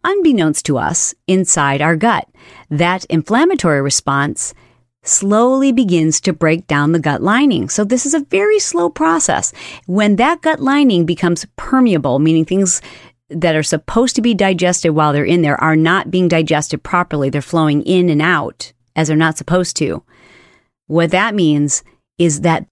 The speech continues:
all the healthy foods that you are eating may not necessarily be being absorbed in the way that they should. And I'm like, "Oh, oh, wow, wow." Like, now I'm like,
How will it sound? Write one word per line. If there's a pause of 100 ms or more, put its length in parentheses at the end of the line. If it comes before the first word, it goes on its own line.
all
the
healthy
foods
that
you
are
eating (960)
may
not
necessarily (840)
be (360)
being
absorbed (160)
in
the
way
that
they
should. (540)
And
I'm
like, (800)
"Oh, (180)
oh,
wow,
wow."
Like,
now
I'm
like,